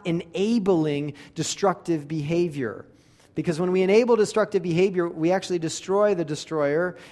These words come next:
and we destroy ourselves. And so we sit in this weird tension. And what you're going through is not okay. Please come talk to me.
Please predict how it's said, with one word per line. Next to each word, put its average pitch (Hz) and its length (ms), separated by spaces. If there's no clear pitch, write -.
and 147 80
we 165 80
destroy 160 300
ourselves. 160 600
And 147 80
so 190 100
we 190 80
sit 285 200
in 262 120
this 202 160
weird 240 400
tension. 135 720
And 170 140
what 240 140
you're 262 80
going 233 340
through 220 180
is 156 140
not 196 400
okay. 156 640
Please 202 300
come 180 160
talk 127 280
to - 100
me. 101 260